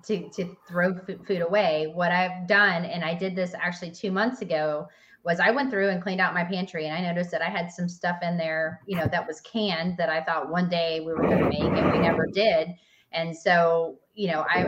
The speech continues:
I'm throwing away a lot of food because of, you know, the expiration date, but things that I knew also weren't healthy for me,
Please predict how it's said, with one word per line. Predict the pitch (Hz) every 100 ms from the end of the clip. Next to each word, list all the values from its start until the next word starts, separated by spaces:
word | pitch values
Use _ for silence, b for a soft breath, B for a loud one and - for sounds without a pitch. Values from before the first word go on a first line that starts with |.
| 185
I'm | 180
throwing | 202 208 220
away | 202 185 180
a | 151
lot | 165 165 185
of | 175 -
food | 208 180 170
because | 175 170 160 165
of, | 156 151 -
you | 165
know, | 143
the | 165
expiration | 160 - 170 214 262 185
date, | 160 -
but | 180 -
things | 226 240
that | 226
I | 185
knew | 190 196 -
also | 180 208 - 196 175
weren't | 214 254
healthy | 220 165 160 156
for | 165
me, | 160 151 156 -